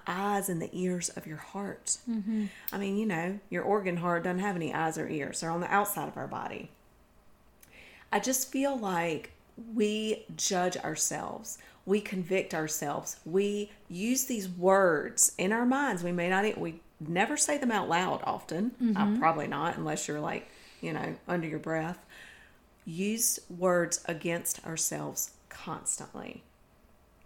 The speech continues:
Speaker 2: I love that you just said you never say them out loud, and I would encourage you to say it out loud.
Speaker 1: Yeah.
Speaker 2: Because it's
Speaker 1: That's
Speaker 2: going to
Speaker 1: good.
Speaker 2: shock you to the point that you will not say it again.
Speaker 1: Mm. I agree with that.
Speaker 2: Like,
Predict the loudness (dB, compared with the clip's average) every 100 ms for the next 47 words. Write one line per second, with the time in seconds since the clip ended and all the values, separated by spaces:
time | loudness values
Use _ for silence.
0 | -2 2 4 4 2 -2 -2 -2 -2 -2
1 | -2 -2 -4 -2 -4 -2 -2 -2 -2 -6
2 | -6 -6 -2 -2 0 -2 -2 -4 -6 -8
3 | -10 -10 -8 -8 -8 -8 -10 -16 -20 -20
4 | -20 -20 -20 -20 _ -12 -10 -10 -10 -4
5 | 4 6 6 4 4 6 6 4 6 6
6 | 6 2 -4 -2 -2 -4 -10 -14 -4 2
7 | 4 6 4 4 0 0 -2 -4 -6 -6
8 | -8 -8 -10 -16 -20 _ _ -8 -4 -4
9 | -6 -8 -16 -20 -20 _ _ _ _ -20
10 | -20 -20 -20 -20 -18 -6 -6 -4 -6 -6
11 | -8 -8 -10 -10 -18 -20 _ _ _ _
12 | _ _ -2 -2